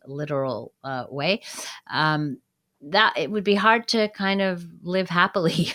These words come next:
<laughs> I think, right? If you're always thinking somebody's gonna do something bad. So I tend to go with people have good intentions, unless I'm proven otherwise. But when, but again, I'm not in the dating world. And when you're in the dating pool,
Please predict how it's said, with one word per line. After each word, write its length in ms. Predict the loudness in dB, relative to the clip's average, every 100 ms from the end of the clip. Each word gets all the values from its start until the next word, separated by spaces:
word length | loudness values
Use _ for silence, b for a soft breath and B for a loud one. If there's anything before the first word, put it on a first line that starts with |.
| -4
<laughs> 140 | -2
I 180 | 4 4
think, 340 | 6 2 2
right? 240 | 0 0 0
If 140 | -2
you're 100 | 2
always 300 | 2 2 0
thinking 340 | -4 -6 -4 -6
somebody's 520 | -4 -2 -2 -4 -4
gonna 240 | -4 -4
do 140 | -4 -4
something 400 | -4 -4 -6 -2
bad. 300 | 0 0 0
So 200 | -2 -2 B B B B B -4
I 120 | -2
tend 260 | 4 4 6
to 80 | 6
go 300 | 8 8 8
with 360 | 8 6 4
people 260 | 0 0 4
have 180 | 4 6
good 180 | 2 2
intentions, 1120 | 0 0 0 2 0 0 0 0 -2 -4 -6
unless 380 | -6 -2 -2 0
I'm 160 | -2 -2
proven 420 | -2 -2 -2 -2
otherwise. 720 | -2 0 0 0 0 0 -2
But 220 | -4 -6 -2
when, 300 | 0 0 -4 _
but 200 | 0 2
again, 240 | 4 4
I'm 100 | 4
not 160 | 4 4
in 160 | 4
the 80 | 2
dating 440 | 2 2 2 2 2
world. 360 | 2 0 -4 B B B -6
And 140 | -2
when 160 | 2 4
you're 160 | 4
in 120 | 4
the 100 | 2
dating 400 | 2 0 2 0
pool, 560 | -2 0 4 4 4 0